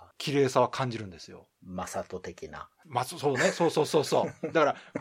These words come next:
Speaker 2: これがね、ストリートファイタースリーが受けたからっつって、この後なんかどんどんまた派手な技足して、
Speaker 1: うん。
Speaker 2: なんか派手なキャラ足して、
Speaker 1: うん。
Speaker 2: だんだん人気なくなっていって終了っていうよりは、
Speaker 1: はい。
Speaker 2: ここで終わってて、しかもこのゲーム今でも全然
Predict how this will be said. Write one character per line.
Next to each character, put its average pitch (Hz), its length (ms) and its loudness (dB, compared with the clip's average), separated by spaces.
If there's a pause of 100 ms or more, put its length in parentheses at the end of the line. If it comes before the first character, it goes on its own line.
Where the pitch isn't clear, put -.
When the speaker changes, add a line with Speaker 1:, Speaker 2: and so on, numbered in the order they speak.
(100)
Speaker 2:
こ 247 100 2
れ 269 100 4
が 247 120 4
ね、 240 140 -4
ス - 80 -10
ト 202 80 4
リ 196 40 2
ー 190 40 -2
ト 208 60 0
フ 220 60 2
ァ 233 60 4
イ 220 40 -4
タ 151 80 -2
ー - 20 2
ス 156 120 -8
リ 165 60 -4
ー 156 40 0
が 123 60 0
受 113 160 -4
け - 20 0
た 180 120 -2
か 113 100 -2
ら 101 80 -2
っ - 20 -20
つ - 100 -20
っ - 20 -20
て、 - 80 -16
こ - 200 -10
の 170 80 -4
後 127 140 -6
な 110 100 -6
ん - 20 -10
か 107 80 -6
ど 147 180 -2
ん 147 60 -6
ど 117 100 -6
ん - 20 -6
ま 113 100 -4
た 113 80 -10
派 - 200 0
手 123 80 -4
な 104 100 -8
技 101 260 -8
足 120 180 -10
し - 40 -12
て、 120 300 -12
Speaker 1:
う 101 60 -12
ん。 - 40 -8
Speaker 2:
な 98 40 -8
ん 98 40 -6
か 92 80 -6
派 92 220 -2
手 120 80 -4
な 104 100 -8
キ - 100 -6
ャ - 40 0
ラ 98 120 -4
足 127 180 -2
し - 40 -14
て、 110 280 -12
Speaker 1:
う 101 40 -16
ん。 87 420 -14
Speaker 2:
だ 117 120 -6
ん 117 40 -8
だ 135 80 0
ん 127 60 0
人 135 140 -4
気 147 80 -6
な 139 120 2
く 143 80 -4
な 143 100 4
っ 139 80 -12
て 139 80 -2
い 139 40 0
っ 131 40 -14
て - 140 -8
終 123 260 0
了 143 160 8
っ 156 120 -8
て - 80 -20
い 95 60 -12
う 110 40 -8
よ 120 120 0
り - 80 -16
は、 80 260 -14 (100)
Speaker 1:
は - 220 -14
い。 - 240 -20
Speaker 2:
こ - 180 -8
こ 202 140 4
で 185 60 6
終 117 120 0
わ 131 140 4
っ 131 80 -16
て 131 160 -4
て、 131 120 -10
し - 120 -6
か 190 100 2
も 135 80 -2
こ - 140 -2
の 196 80 0
ゲ 190 100 4
ー 185 40 0
ム 107 60 -8
今 156 240 0
で 160 80 -2
も 95 120 -10
全 117 200 -12
然 131 140 -2